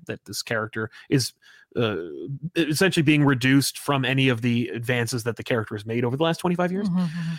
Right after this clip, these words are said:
Speaker 1: So, uh, you know, he severs his relationship with the Fantastic Four, steals their shit.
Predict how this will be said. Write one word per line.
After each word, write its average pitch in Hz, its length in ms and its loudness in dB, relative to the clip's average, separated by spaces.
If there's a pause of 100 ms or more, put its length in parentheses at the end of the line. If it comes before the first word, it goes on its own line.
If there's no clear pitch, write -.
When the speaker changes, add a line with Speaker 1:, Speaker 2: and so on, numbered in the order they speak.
(140)
Speaker 1:
So, 156 360 4
uh, 139 440 4
you 143 80 4
know, 131 60 4
he 120 80 2
severs 131 360 2
his 117 100 -2
relationship 117 220 2
with 107 80 -6 (100)
the - 40 -6
Fantastic 110 320 -4
Four, 208 140 4
steals 110 240 0
their 104 100 -6
shit. 202 300 4